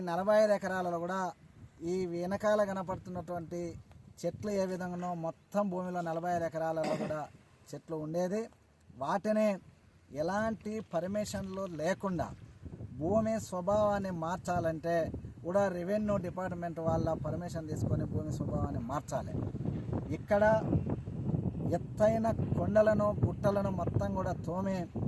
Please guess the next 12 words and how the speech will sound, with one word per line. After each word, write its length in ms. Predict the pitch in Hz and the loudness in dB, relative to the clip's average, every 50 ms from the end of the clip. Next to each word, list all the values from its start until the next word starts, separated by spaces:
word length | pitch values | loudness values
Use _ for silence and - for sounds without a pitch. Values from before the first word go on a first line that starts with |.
| - - - - - - 127 139 | -4 -6 -12 -14 -12 -8 -2 2
లోయల్లో 420 | 160 185 208 220 220 214 208 202 | 6 8 10 10 8 8 6 2
పోసి, 280 | 190 185 185 - - 202 196 175 170 | 2 0 -2 -2 -2 -4 -2 -2 -2
లోయను, 420 | 175 185 202 214 208 202 202 202 202 208 196 - - | 2 2 4 4 4 4 4 2 2 0 0 -2 -4
గుట్టను 380 | 165 170 - - 190 190 196 196 196 190 180 160 | -6 -6 -4 -4 -4 -2 -2 -2 -4 -4 -4 -2
లేవల్ 300 | 156 165 180 185 180 170 170 | -2 -2 -2 -2 -2 -2 -2
చేస్తున్నారు. 500 | 165 160 160 165 165 165 165 165 170 165 156 - - - - - - - - 127 165 | -2 -2 -2 -4 -4 -4 -4 -2 -2 -4 -4 -4 -6 -8 -10 -12 -12 -14 -6 -4 0
ఇది 180 | 190 208 226 233 240 233 - - - - - - - - - - - - - - | 4 6 6 6 6 2 -2 -8 -8 -8 -6 -6 -6 -2 0 0 2 2 2 0
వాల్టా 380 | 139 151 175 202 208 202 220 214 208 - | 0 0 2 0 2 4 4 2 4 2
చట్టానికి 520 | 202 175 - - 185 185 185 - - - 190 190 - - | 0 2 2 2 2 2 0 0 -2 0 0 0 0 2
ఖచ్చితంగా 580 | - - - - - - 180 180 175 175 - - - | 2 2 2 0 -2 -2 -4 -4 -2 0 0 0 0
విరుద్ధంగా 500 | - - 160 - - - - - 160 156 147 143 | 0 0 0 0 2 2 2 2 0 -2 -4 -4
జరుగుతుంది. 520 | 143 151 156 165 - 170 180 190 202 220 | -6 -6 -6 -6 -4 -4 -2 -2 -2 -2